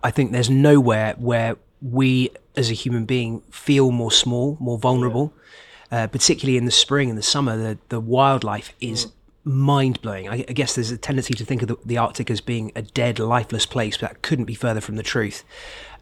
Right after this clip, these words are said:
Speaker 1: And, uh, y-, we've just come back from diving in Arctic waters
Speaker 2: Yeah.
Speaker 1: with orca, which is to me the most exciting animal on earth. Going out at night and seeing the entire sky just emblazoned with northern lights,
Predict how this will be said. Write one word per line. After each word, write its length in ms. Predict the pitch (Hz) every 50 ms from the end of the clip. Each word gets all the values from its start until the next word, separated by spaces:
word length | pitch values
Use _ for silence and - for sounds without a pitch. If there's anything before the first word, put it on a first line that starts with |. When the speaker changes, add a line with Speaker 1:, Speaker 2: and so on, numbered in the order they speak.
| - -
Speaker 1:
And, 360 | 143 147 143 139 135 110 -
uh, 100 | - 131 -
y-, 140 | - 139 131
we've 160 | 131 147 135
just 180 | - - 156 -
come 140 | - 147 127
back 240 | 113 131 123 - -
from 360 | - - 127 120 113 113 113 - - - 120 -
diving 420 | - 127 135 139 120 117 123 135
in 120 | 120 120
Arctic 340 | 131 123 120 - - - 101
waters 440 | 113 117 117 110 - 117 113 123 123
Speaker 2:
Yeah. 60 | 120
Speaker 1:
with 280 | 123 123 117 107 - - - - -
orca, 440 | - 135 131 - - 151 165 175 - - - - - - - -
which 180 | 135 120 -
is 100 | 131 110 -
to 80 | 131
me 120 | 123 123 117
the 60 | 113
most 320 | 117 113 104 - - - - -
exciting 520 | - - - - - 123 120 - - 113
animal 440 | 117 113 113 113 110 107 104 104 - - -
on 140 | 127 120 120
earth. 380 | 117 113 110 113 123 - - - - - - - - - -
Going 200 | - 147 135 131
out 220 | 135 127 123 - -
at 60 | -
night 400 | 127 131 127 117 113 - - - - -
and 180 | 127 123 120 110
seeing 420 | - - 139 127 123 123 120 107
the 100 | 127 131
entire 760 | 123 120 113 - - - - - - - 156 139 131 123 117
sky 580 | - - - - 143 120 107 92 95 104 107 110 110
just 280 | - 120 - - - -
emblazoned 640 | - 127 117 107 - 120 120 123 120 110 113 110 107
with 140 | 113 107 123
northern 320 | 120 117 117 113 113 113
lights, 420 | 113 110 104 107 - - - -